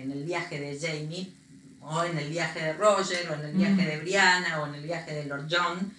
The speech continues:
Speaker 2: Mm.
Speaker 1: O sea, en la medida en que pasamos más allá de la mitad de viajera,
Speaker 2: Ujú.
Speaker 1: ya se,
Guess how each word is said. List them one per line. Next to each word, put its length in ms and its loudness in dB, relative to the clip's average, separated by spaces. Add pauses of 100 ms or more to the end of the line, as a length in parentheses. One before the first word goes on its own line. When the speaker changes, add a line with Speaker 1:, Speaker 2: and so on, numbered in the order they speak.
Speaker 2:
Mm. 240 -6
Speaker 1:
O 40 -4
sea, 160 2
en 80 -2
la 60 -4
medida 440 4
en 80 -4
que 340 -6
pasamos 480 0
más 200 -2
allá 340 2
de 100 0
la 100 -4
mitad 280 0
de 140 4
viajera, 840 -2
Speaker 2:
Ujú. 280 -4
Speaker 1:
ya 200 2
se, 280 -4